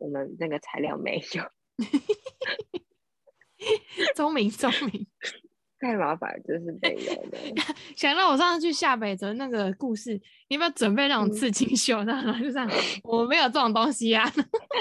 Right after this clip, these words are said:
Speaker 1: 不行，你可能会被客诉。
Speaker 2: <laughs>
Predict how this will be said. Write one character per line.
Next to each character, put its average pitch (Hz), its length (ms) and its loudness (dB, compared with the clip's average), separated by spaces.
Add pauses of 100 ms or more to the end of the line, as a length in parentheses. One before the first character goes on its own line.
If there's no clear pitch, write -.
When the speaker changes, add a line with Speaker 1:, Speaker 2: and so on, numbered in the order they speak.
(720)
Speaker 1:
不 294 140 -4
行， - 280 -2 (1040)
你 165 200 -4
可 151 120 -2
能 175 180 -4
会 185 80 2
被 180 120 4
客 - 340 0
诉。 185 480 -8
Speaker 2:
<laughs> - 800 -10